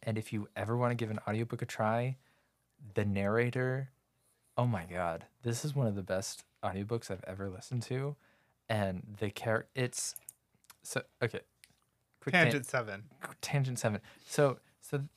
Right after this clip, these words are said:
Speaker 1: a few weeks ago, I was like, "Well, maybe I should acquaint myself with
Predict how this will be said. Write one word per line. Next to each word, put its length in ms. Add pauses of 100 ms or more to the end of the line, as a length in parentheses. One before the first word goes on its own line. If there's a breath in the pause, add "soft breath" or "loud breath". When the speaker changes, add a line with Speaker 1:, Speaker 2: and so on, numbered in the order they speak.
(640)
Speaker 1:
a 60
few 200
weeks 220
ago, 140
I 100
was 160
like, 260
"Well, 180
maybe 400
I 40
should 400 (120)
acquaint 360
myself 500
with 400